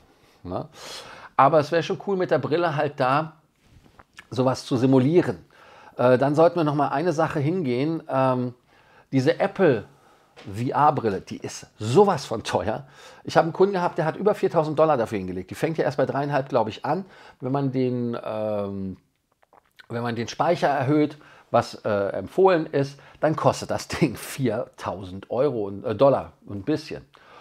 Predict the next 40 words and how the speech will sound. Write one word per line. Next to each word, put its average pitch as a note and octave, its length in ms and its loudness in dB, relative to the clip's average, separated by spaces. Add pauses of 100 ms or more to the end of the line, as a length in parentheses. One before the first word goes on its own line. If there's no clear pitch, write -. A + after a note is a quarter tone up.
(320)
Und, B2 640 6
äh, B2+ 140 -4
dann C#3+ 260 0
kostet F3 340 -2
es C#3+ 140 -10
noch D3 200 0
mal C#3+ 380 2 (300)
tausend D3+ 480 4
Dollar C3 480 2
Basiskosten, B2+ 1080 0
um A#2+ 160 -6
das B2 160 0
Ding B2 180 -2
zu - 140 -6
betreiben. C3 640 2 (560)
Dann, E3+ 460 2
ähm, C#3+ 640 0 (220)
wenn D#3 200 0
man E3+ 100 -2
es C#3+ 80 -6
vergleicht E3 480 -2
mit C#3+ 300 -6 (380)
Marktbegleitern C3+ 760 2
und, B2 380 -6
äh, A2+ 380 0
Mark B2 380 0
Zuckerberg C3 640 2
hat A#2+ 180 0
ja A2 320 0
sich A2 180 -10
lustig D#3+ 380 -4
gemacht A#2 260 -8
darüber, A#2 300 -4
weil A2+ 100 0
er A2+ 60 -4
gesagt A2+ 260 -4
hat, A#2+ 60 -4
dass - 220 -14
sein C3+ 260 -2
Ding C3 220 -2